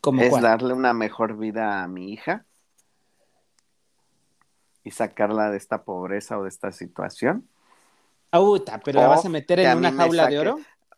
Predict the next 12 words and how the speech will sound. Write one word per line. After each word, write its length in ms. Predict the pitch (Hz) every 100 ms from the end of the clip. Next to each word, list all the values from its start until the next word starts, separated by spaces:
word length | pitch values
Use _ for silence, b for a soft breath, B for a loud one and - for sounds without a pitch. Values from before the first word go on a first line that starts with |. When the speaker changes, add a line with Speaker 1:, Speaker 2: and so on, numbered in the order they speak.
| _
Speaker 2:
o 160 | 107 110
a 60 | 110
mí 120 | 110
me 140 | 117
sacas 480 | 117 117 107 113 104
de 80 | 104
mi 160 | 95 92
problema, 540 | 104 98 98 98 107
de 120 | 101
mis 220 | 92 92 98
broncas 460 | 95 92 - -
económicas. 1000 | 101 - 107 143 123 - - - - -